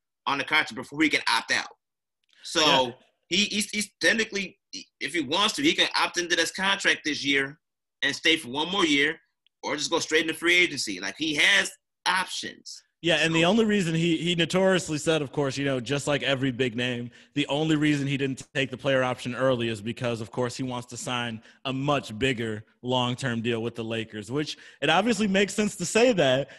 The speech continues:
Speaker 2: But as you said, the real reason could be, you know, we know he has Rich Paul, who's always trying to look out for his clients. So A D could be trying to play the field a little bit and tell the Lakers, "Well,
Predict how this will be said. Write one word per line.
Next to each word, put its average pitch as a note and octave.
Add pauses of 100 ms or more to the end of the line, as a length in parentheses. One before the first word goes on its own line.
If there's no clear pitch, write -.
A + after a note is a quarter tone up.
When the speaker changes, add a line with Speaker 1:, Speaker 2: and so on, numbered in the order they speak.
(140)
Speaker 2:
But D#3
as C#3+
you E3
said, G3+
the C#3+
real D3+
reason D3+
could D3+
be, D#3
you C#3
know, C3
we C#3
know C3+
he D3
has C#3+
Rich D3
Paul, D3+ (200)
who's D3
always C#3+
trying D3+
to C3+
look C3+
out C#3
for C#3
his C3+
clients. C#3+
So B2+ (240)
A C#3
D D3+
could D3+
be E3
trying D3+
to C#3
play D3+
the C#3+
field E3
a B2
little A2+
bit A2+
and A2+
tell C3+
the A#2+
Lakers, B2+
"Well, A#2+